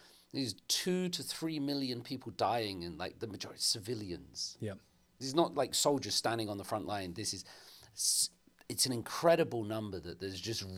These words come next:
Speaker 1: ripped this country apart, and the scar is still there.
Speaker 2: Yeah.
Speaker 1: And y-, you can feel it. We, um, m-, my children and family were up in, uh, Gangwon-do, a place called Wonthong.
Speaker 2: Mm-hmm.
Speaker 1: This is above the thirty-eighth parallel.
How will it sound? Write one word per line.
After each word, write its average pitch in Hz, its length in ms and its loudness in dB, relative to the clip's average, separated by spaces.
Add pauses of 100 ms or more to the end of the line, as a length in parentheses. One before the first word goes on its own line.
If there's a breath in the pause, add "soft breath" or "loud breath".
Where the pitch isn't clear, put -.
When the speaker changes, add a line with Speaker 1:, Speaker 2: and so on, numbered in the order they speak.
(120)
Speaker 1:
ripped 127 360 2
this - 380 2 (260)
country 110 460 -2
apart, 101 420 4
and 87 260 -6
the - 60 -6
scar 156 360 6
is 110 100 2
still 101 260 -2
there. 101 300 -2 (120)
Speaker 2:
Yeah. 107 180 0 (360 loud breath)
Speaker 1:
And 98 100 -6
y-, 104 320 -2
you 107 160 -8
can 107 160 -6
feel 143 160 2
it. 110 140 0
We, 135 220 4
um, 113 400 4 (500 loud breath)
m-, 76 180 -12
my 123 140 2
children 131 320 4
and 107 100 -2
family 135 240 4
were 117 140 4
up 127 160 6
in, 117 120 -2
uh, 104 160 2
Gangwon-do, 147 440 4
a 165 80 0
place 120 240 -4
called 92 200 -6
Wonthong. 135 440 2 (180)
Speaker 2:
Mm-hmm. 107 140 -2 (180)
Speaker 1:
This 165 140 0
is 139 80 0
above 135 260 2
the 104 80 -8
thirty-eighth 104 460 -4
parallel. 87 400 -4